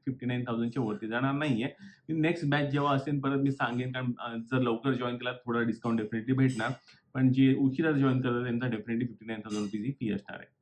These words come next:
ऑलराईट? So, पण फर्स्ट बॅच जर कोण जॉईन करत असेल मुंबई शहरासाठी, तर एक्केचाळीस तीनशे ही फी असणार आहे, ऑलराईट? आता जाऊया आपण ऑनलाइन सेशन्सवरती. आता सगळ्यांना कसं आहे की क्लासरूम येणं डिफिकल्ट होतं, ओके? आता लक्षात ठेवा, कोण जर बाहेरून येत असेल, राहण्याची,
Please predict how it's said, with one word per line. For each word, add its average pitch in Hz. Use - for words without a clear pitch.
ऑलराईट? 185
So, 190
पण 170
फर्स्ट 233
बॅच 180
जर 180
कोण 160
जॉईन 143
करत 135
असेल 135
मुंबई 139
शहरासाठी, 120
तर -
एक्केचाळीस 117
तीनशे 104
ही 113
फी 104
असणार 98
आहे, -
ऑलराईट? 107
आता 247
जाऊया 233
आपण 269
ऑनलाइन 143
सेशन्सवरती. 101
आता 185
सगळ्यांना 220
कसं 220
आहे 214
की 214
क्लासरूम 180
येणं 180
डिफिकल्ट 160
होतं, 131
ओके? 131
आता 165
लक्षात 180
ठेवा, 208
कोण 208
जर 214
बाहेरून 160
येत 196
असेल, 196
राहण्याची, 175